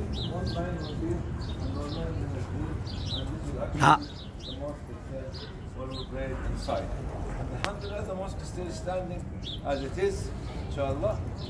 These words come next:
Speaker 1: and this is what happened. The people at the time did not know how to practice. As I mentioned before, speaking Arabic, praying or fasting was something impossible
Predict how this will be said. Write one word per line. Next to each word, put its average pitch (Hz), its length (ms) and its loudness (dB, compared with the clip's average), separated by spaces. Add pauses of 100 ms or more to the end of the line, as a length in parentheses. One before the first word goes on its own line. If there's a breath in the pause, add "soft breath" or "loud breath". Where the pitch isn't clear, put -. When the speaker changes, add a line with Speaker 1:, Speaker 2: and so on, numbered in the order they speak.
(120)
Speaker 1:
and 151 240 4 (300)
this - 100 -2
is 156 340 0
what 143 240 -2
happened. 131 400 -2 (400)
The - 80 -2
people - 360 -2
at - 140 0
the - 60 0 (160)
time 160 200 2
did - 560 -2
not 147 180 -4
know 143 160 -2
how 143 160 0
to - 200 -2
practice. - 360 -2 (420)
As - 120 0
I 135 120 2
mentioned 185 520 0
before, 185 380 2 (1000)
speaking 160 460 -2
Arabic, 165 360 2 (560)
praying 180 420 4 (400)
or 135 80 -2
fasting 165 540 0 (480)
was 139 100 -2
something 165 640 0 (520)
impossible 160 600 2